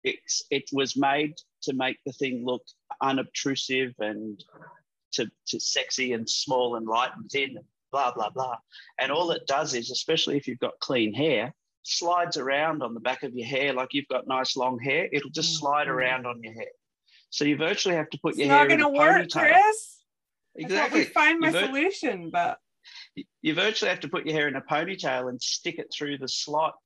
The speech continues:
Speaker 1: in the back of the mask to hold it in
Speaker 2: Oh,
Speaker 1: place.
Speaker 2: wow.
Speaker 1: And, and that just doesn't, like, I had long hair, so I tried that, and it sort of worked, but I'm sorry, I don't wanna have my hair in a pigtail all night, you know? <laughs>
Speaker 2: Yeah.
Speaker 1: Um, now, what,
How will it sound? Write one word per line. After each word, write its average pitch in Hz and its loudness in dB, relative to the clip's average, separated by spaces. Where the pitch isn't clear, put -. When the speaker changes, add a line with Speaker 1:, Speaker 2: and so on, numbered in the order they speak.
Speaker 1:
in 135 -2
the 127 -6
back 131 -2
of 127 -6
the 123 -4
mask 135 -2
to 127 -8
hold 135 -2
it - -6
in 131 0
Speaker 2:
Oh, 196 0
Speaker 1:
place. 175 2
Speaker 2:
wow. 151 2
Speaker 1:
And, 143 -10
and 135 -2
that - -4
just 185 -2
doesn't, 135 -2
like, 139 0
I 151 2
had 139 0
long 123 0
hair, 113 2
so 120 -2
I 113 -4
tried 120 -2
that, 113 -4
and 123 -4
it - -16
sort 156 -2
of 110 -2
worked, 123 -4
but 110 -6
I'm 123 0
sorry, 110 2
I 123 2
don't 127 0
wanna 110 0
have 107 -2
my 107 -4
hair 113 0
in 110 0
a 107 -4
pigtail 120 -2
all 107 -2
night, 120 -2
you 131 -6
know? 143 0
<laughs> - -2
Speaker 2:
Yeah. 196 -4
Speaker 1:
Um, 147 2
now, 170 2
what, 196 -2